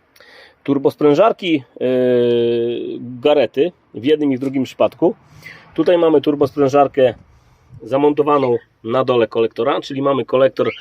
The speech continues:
yy, przy głowicy tutaj pod tą osłoną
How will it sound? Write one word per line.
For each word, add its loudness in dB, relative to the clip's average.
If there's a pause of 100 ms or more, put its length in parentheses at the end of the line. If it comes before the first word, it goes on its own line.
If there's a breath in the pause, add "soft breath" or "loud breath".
(380 loud breath)
yy, 0
przy -12
głowicy -4
tutaj -2
pod -6
tą 0
osłoną 0